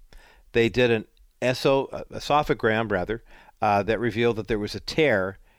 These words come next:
in his esophagus, and the doctors had thought that they had, um, were able to sew it up,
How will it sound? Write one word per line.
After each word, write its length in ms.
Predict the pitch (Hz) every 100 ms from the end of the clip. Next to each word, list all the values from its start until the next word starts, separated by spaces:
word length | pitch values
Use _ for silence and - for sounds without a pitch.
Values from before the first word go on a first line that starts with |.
| _
in 140 | - 107
his 160 | 110
esophagus, 680 | 98 - 147 151 107 101 -
and 80 | 92
the 20 |
doctors 440 | 98 123 135 113 -
had 120 | 90
thought 420 | - 160 185 - - - -
that 180 | 120 -
they 200 | 135 131
had, 480 | 123 113 110 92 -
um, 460 | 101 95 87 - - - _ _ _ _ -
were 340 | 101 98 120
able 160 | 127 110
to 80 | 104
sew 260 | - 123
it 80 | 104
up, 300 | 131 110 -